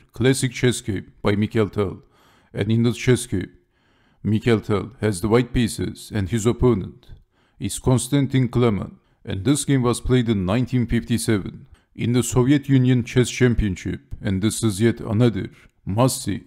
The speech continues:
classic chess game of Mikhail Tal, a famous chess game of Tal. Let's check out how this chess game went on. So Mikhail Tal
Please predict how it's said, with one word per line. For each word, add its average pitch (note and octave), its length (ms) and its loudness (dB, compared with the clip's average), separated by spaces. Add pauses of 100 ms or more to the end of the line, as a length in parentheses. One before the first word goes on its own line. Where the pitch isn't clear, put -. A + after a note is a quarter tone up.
classic C3 440 2
chess B2 260 0
game A#2+ 220 0
of A2+ 180 -2
Mikhail G#2+ 280 0
Tal, F#2 340 -6 (340)
a G#2 120 -2
famous C#3+ 420 2
chess - 320 -2
game - 280 -8 (120)
of G#2 180 -2
Tal. G2 300 -6 (420)
Let's A2+ 220 0
check A2+ 240 0
out G2 160 -2 (240)
how A2+ 160 2
this C3 160 0
chess B2+ 260 0
game A#2 220 0
went G#2 240 0
on. - 180 -6 (1160)
So - 200 -2
Mikhail A2+ 340 2
Tal G#2 300 -2